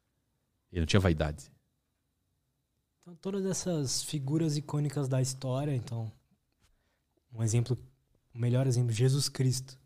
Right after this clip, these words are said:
Speaker 2: Hoje ele tá encarnado em alguém?
Speaker 1: Não.
Speaker 2: Não?
Speaker 1: Não, Jesus Cristo é a, é a exceção.
Speaker 2: Por quê?
Speaker 1: A consciência, segundo o espiritismo, tá? Sempre
Speaker 2: Aham.
Speaker 1: baseado nisso.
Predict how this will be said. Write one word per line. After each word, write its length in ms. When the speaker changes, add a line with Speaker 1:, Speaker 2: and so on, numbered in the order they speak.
Speaker 2:
Hoje 220
ele 80
tá 240
encarnado 680
em 60
alguém? 320
Speaker 1:
Não. 420
Speaker 2:
Não? 240
Speaker 1:
Não, 160
Jesus 280
Cristo 360
é 140
a, 540
é 260
a 240
exceção. 580
Speaker 2:
Por 140
quê? 260
Speaker 1:
A 280
consciência, 520
segundo 280
o 40
espiritismo, 440
tá? 160
Sempre 220
Speaker 2:
Aham. 100
Speaker 1:
baseado 400
nisso. 300